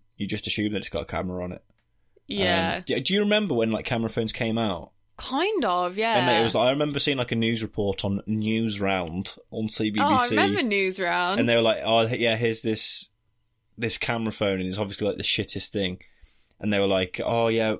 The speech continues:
Speaker 1: they hope that one day they'll be on every phone, and we may even be able to
Speaker 2: <laughs>
Speaker 1: have video calls and things like this."
Speaker 2: Ooh, <laughs>
Speaker 1: Um,
Speaker 2: imagine.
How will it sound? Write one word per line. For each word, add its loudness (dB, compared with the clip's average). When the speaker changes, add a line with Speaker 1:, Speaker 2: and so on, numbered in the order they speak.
Speaker 1:
they 0
hope -2
that -8
one 0
day 0
they'll -2
be -2
on -2
every -2
phone, -2
and -8
we 0
may 2
even 2
be 4
able 2
to -2
Speaker 2:
<laughs> -4
Speaker 1:
have -4
video 0
calls -4
and -8
things -6
like -2
this." 2
Speaker 2:
Ooh, 2
<laughs> -2
Speaker 1:
Um, 2
Speaker 2:
imagine. 0